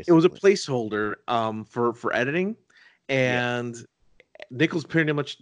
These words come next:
Speaker 1: ended up liking it so much, he ended up saying, "No, this, this song stays. We're gonna keep it." And then he went to, uh, Paul Simon to get more music. Um, Simon couldn't really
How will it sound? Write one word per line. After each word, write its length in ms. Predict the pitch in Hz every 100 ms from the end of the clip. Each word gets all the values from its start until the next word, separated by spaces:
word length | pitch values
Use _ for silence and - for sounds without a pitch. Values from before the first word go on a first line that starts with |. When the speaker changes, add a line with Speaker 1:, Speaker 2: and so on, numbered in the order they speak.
| -
Speaker 1:
ended 200 | 135 135
up 100 | 117
liking 300 | 120 135 127
it 100 | 117
so 120 | 143
much, 240 | 127 165 -
he 80 |
ended 160 | 113 113
up 80 | 113
saying, 180 | 117 123
"No, 140 | 127
this, 180 | 110 113
this 180 | - 117
song 220 | 117 104
stays. 260 | - 117 95
We're 60 |
gonna 120 | 95 92
keep 200 | 120 80
it." 160 | 67 _ - - - -
And 100 | -
then 100 | 139
he 100 | 139
went 260 | 135 143 143
to, 340 | - 147 143
uh, 400 | 139 131 127 123
Paul 240 | - 139 131
Simon 400 | - 135 151 131
to 80 | 123
get 160 | 123
more 200 | 120 123
music. 580 | 120 170 196 127 123 - _ _ _ _ _
Um, 560 | 117 120 117 110 107 95 _ -
Simon 440 | - - 147 165 147
couldn't 200 | 160 131
really 280 | 135 120